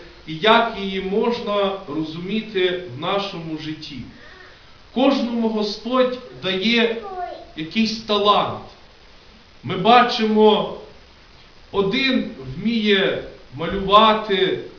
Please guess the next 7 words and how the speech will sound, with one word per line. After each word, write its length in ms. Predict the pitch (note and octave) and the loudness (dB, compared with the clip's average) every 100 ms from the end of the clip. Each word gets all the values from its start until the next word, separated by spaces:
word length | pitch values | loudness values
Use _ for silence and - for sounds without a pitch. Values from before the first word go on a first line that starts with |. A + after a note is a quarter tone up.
| - | -12
один 400 | D#3+ G#3 B3 A3+ | -6 -4 -2 0
вміє, 680 | A3 A#3+ A#3 A3+ G#3+ G3+ F#3+ | 0 0 4 6 6 6 2
один 260 | F3+ A#3+ | -2 -2
будівничий, 1120 | G#3+ A3+ F3 A3 A3+ A#3 B3 - A#3 G#3+ G3 - - - - - | -2 -2 -2 -2 2 2 2 -2 -2 -2 -4 -10 -20 -20 -20 -6
інший 460 | G#3+ B3 A3 A#3 A#3+ | 0 0 0 -2 -2
композитор, 1120 | A#3 A#3 A3+ A#3 G#3+ C4 B3+ - A3+ A3 - - - - | -2 -2 -2 -2 0 0 -2 -2 0 0 -4 -10 -20 -8
і 380 | G3 G#3+ G3 | 0 4 4